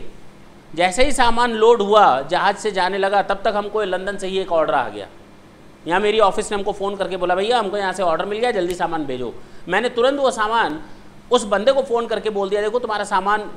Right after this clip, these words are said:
port पर मिल जाएगा तुमको, मैं तुम्हारे नाम से document of titles बना दे रहा हूँ।" बात खत्म। क्लियर है? A got an order from a customer in London for the said goods, so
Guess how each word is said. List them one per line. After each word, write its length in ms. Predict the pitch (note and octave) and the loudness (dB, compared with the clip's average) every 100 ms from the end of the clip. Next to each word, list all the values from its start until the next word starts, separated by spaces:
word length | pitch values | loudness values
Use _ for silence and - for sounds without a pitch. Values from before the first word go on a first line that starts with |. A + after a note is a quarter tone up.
| - | -4
port 220 | G3+ G3 G3 | -2 0 0
पर 120 | F3+ | 0
मिल 180 | E3 D3 | 0 0
जाएगा 240 | B2 A#2 | 0 0
तुमको, 340 | A2+ G#2 G#2 G2+ - - - - - - - E3 | -6 -12 -14 -18 -20 -18 -16 -16 -18 -20 -10 -4
मैं 120 | G3 | -2
तुम्हारे 240 | G3 G3 | 0 0
नाम 180 | G3+ G3 | 0 -4
से 100 | G#3 | -2
document 420 | G3 E3+ F#3 F#3 | -2 -2 -4 -2
of 160 | F#3 - | -4 0
titles 340 | D#3 D3 D3 C#3 | -2 -2 -8 -6
बना 240 | B2 A2 | -6 -6
दे 140 | G2+ | -10
रहा 100 | F#2 | -12
हूँ।" 80 | F#2 - - - - - - - - - | -14 -20 -20 -20 -20 -20 -20 -20 -20 -12
बात 180 | F3+ - | -12 -12
खत्म। 200 | G3+ G#3+ - - - - - - - - - - - - - - - - | -18 -18 -20 -20 -20 -20 -20 -20 -20 -20 -20 -20 -20 -20 -18 -14 -10 -2
क्लियर 200 | E3 G#3+ | -2 0
है? 100 | - - - - - - - - - - - - - - - - - | -4 -10 -8 -6 -4 -4 -6 -8 -12 -16 -18 -18 -20 -20 -18 -16 2
A 100 | A#3 A3+ | 2 6
got 220 | A3 D4 | 4 4
an 140 | C#4 | 0
order 220 | A#3+ A#3+ B3 | 0 0 0
from 240 | B3 B3 | 0 0
a 40 | - | 0
customer 400 | G#3 - B3 C4+ | -2 -2 0 2
in 120 | B3+ | 2
London 280 | G#3+ G#3+ B3 | 0 -2 0
for 120 | A#3+ A#3 | 0 0
the 100 | A3 | 4
said 220 | - F3+ | 6 6
goods, 320 | F3+ F#3+ D3 | 4 4 2
so 140 | - | -2